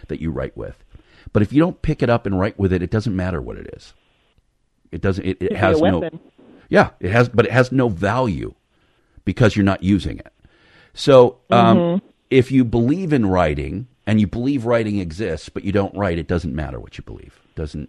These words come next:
Speaker 1: it has no purpose. So spirituality has no value unto itself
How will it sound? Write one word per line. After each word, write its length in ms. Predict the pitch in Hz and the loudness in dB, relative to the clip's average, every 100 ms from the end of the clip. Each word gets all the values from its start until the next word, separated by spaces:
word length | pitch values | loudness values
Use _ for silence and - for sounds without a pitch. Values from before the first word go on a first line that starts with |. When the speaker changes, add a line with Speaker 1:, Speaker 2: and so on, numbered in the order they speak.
| - | -14
Speaker 1:
it 160 | 73 - | -16 -6
has 240 | 80 73 | -6 -6
no 100 | 69 | -8
purpose. 520 | - 62 - - - _ _ _ - - _ | -8 -10 -12 -20 -20 _ _ _ -20 -20 _
So 420 | - 135 123 - _ - | 2 4 4 0 _ -20
spirituality 1080 | - - 156 170 156 123 120 113 92 82 78 - _ _ _ _ _ | -16 -4 0 0 0 0 2 0 0 -2 -6 -14 _ _ _ _ _
has 280 | 110 117 110 | 0 2 2
no 140 | 104 | 0
value 500 | 87 90 82 76 - _ _ _ _ _ - | 2 0 0 -4 -10 _ _ _ _ _ -4
unto 280 | 92 - 73 | -2 -2 -4
itself 540 | - - - - | -4 -4 -4 -8